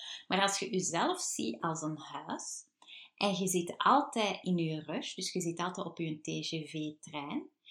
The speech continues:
dan zit je niet in je huis. Dus als er dan mooie dingen langskomen in je leven en er wordt aan je denkbeeldig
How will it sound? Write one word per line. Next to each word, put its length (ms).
dan 200
zit 220
je 160
niet 240
in 100
je 80
huis. 540
Dus 120
als 240
er 120
dan 220
mooie 400
dingen 400
langskomen 880
in 120
je 160
leven 500
en 240
er 140
wordt 300
aan 280
je 260
denkbeeldig 840